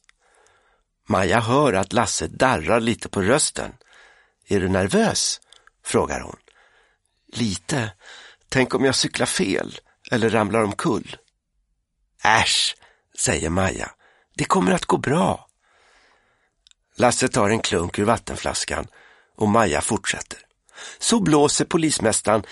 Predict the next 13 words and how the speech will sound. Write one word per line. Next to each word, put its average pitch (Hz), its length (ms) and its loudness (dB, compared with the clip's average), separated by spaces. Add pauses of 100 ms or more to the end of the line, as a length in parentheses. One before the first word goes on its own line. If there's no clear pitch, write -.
(140)
i 107 120 -2
sin 107 200 0
visselpipa. - 680 -2 (540)
"Och 117 140 4
loppet - 400 0
startar", - 640 0 (220)
säger 69 220 -4
Lasse. - 380 -4 (340)
"Full 185 340 4
fart 131 400 2
ut 117 280 0
från 113 160 2
Valleby." 107 460 -2